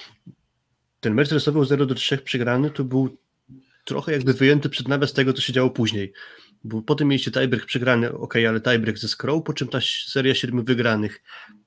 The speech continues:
Co takiego się z tą Resową wydarzyło, że tak słabo ten mecz wyglądał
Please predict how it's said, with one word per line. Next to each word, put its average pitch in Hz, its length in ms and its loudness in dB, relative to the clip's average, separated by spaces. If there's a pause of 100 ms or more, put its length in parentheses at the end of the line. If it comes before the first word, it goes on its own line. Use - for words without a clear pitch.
(380)
Co 151 100 -4
takiego 117 300 0
się - 100 -2
z - 40 -10
tą 113 140 0
Resową 113 340 0
wydarzyło, 113 420 -2
że 117 100 -6
tak - 180 -8
słabo 120 300 0
ten 113 120 -6
mecz 113 160 -2
wyglądał 127 500 -2